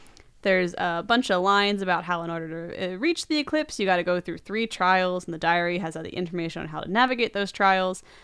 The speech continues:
Um, and, uh, also that, like, you know, i-, we wrote this diary and he hid it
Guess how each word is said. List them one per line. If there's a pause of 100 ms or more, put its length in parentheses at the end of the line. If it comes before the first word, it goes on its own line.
(160)
Um, (720)
and,
uh,
also
that,
like, (1120)
you
know,
i-,
we
wrote
this
diary
and
he
hid
it